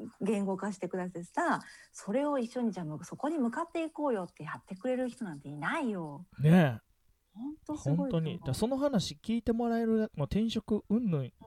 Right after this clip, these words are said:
Speaker 2: よりもその話聞いてもらえるだけでね、
Speaker 1: そうそうそう。
Speaker 2: なんかほら、
Speaker 1: ね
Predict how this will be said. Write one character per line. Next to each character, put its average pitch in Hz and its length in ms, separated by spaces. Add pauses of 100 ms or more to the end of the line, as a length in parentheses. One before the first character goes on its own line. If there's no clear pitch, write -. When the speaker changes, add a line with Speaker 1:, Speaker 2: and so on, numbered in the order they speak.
(140)
Speaker 2:
よ 135 140
り 120 80
も 107 140
そ 185 100
の 226 120
話 220 280
聞 - 160
い 190 60
て - 80
も 180 120
ら 180 100
え - 20
る 170 100
だ 170 120
け 165 100
で 160 140
ね、 202 100
Speaker 1:
そ 156 60
う - 20
そ - 0
う - 0
そ - 0
う。 - 20
Speaker 2:
な 127 60
ん 123 60
か 123 100
ほ 131 80
ら、 110 160 (340)
Speaker 1:
ね 254 340